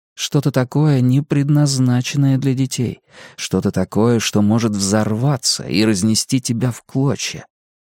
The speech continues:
Но сейчас не место и не время для беспокойства. Здесь любовь, желание и темнота. И если они не попробуют первое и второе,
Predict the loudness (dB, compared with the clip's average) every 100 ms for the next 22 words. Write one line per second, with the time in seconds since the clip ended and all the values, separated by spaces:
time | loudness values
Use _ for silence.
0 | _ _ -4 -2 -2 0 0 0 2 2
1 | 2 2 0 -2 0 2 2 0 0 2
2 | 2 2 0 -2 -4 -8 -4 -2 -2 -4
3 | -10 -16 -20 _ _ -12 -8 -2 0 0
4 | 0 0 0 0 0 -6 -20 _ _ -4
5 | 0 0 0 -2 -2 -2 -4 -10 _ -10
6 | -6 -2 0 0 0 -4 -10 -12 -12 _
7 | _ _ _ _ _ -4 0 2 2 2
8 | 2 4 4 2 0 -4 -2 0 0 0
9 | -2 -2 -2 0 -4 -6 -6 -6 -4 -2
10 | -2